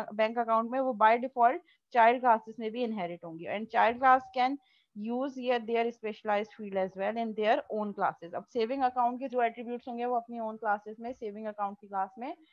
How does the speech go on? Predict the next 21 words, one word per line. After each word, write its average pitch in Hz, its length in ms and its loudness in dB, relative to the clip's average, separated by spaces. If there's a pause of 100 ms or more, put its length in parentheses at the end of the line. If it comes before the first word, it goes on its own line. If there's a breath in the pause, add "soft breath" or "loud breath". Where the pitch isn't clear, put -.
(840 soft breath)
identify 220 600 2
होंगे। 175 260 -8
इसी 247 240 -14
तरह 254 260 6
जो 262 240 6
open 233 440 6
account, 233 540 4
अ, 226 220 6 (960)
करंट 247 280 4
अकाउंट 269 360 6
है, 285 80 0
करंट 247 340 2
अकाउंट 247 320 2
वाली 240 260 4
जो 240 120 -2
है 247 320 2
वो 233 220 0
जो 226 420 -8
specific 247 520 -2
attributes 247 560 -2
होंगे 247 300 0